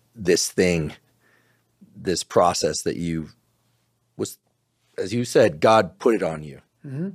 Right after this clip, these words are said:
Speaker 1: I believe in God too. People can believe what they want, but
Speaker 2: Yep.
Speaker 1: I, s-, somehow your,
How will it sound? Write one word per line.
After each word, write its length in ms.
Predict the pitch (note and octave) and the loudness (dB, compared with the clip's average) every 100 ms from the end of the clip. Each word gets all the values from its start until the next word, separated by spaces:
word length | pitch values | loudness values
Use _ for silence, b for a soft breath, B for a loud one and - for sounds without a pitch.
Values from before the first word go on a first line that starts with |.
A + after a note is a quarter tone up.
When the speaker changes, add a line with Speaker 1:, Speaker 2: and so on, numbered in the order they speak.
| - | -2
Speaker 1:
I 100 | C#3 | 4
believe 220 | D3+ C#3+ | 6 6
in 80 | B2+ | 6
God 260 | A2 G2 | 4 2
too. 220 | - D2+ - | -2 -14 -14
People 220 | - F#2 F#2 | -12 -12 -10
can 120 | F#2+ | -6
believe 200 | F#2+ E2+ | -4 -4
what 140 | F2 | -6
they 80 | F2+ | -6
want, 280 | E2+ F2+ G2 | -4 -4 -6
but 100 | E2+ | -6
Speaker 2:
Yep. 100 | D#2+ | -6
Speaker 1:
I, 500 | - - - _ - | -8 -14 -20 _ -8
s-, 100 | - | -6
somehow 420 | - B2+ B2+ C3 C3 | 0 2 2 4 4
your, 460 | G#2 A2+ A#2+ A2+ | 4 6 6 4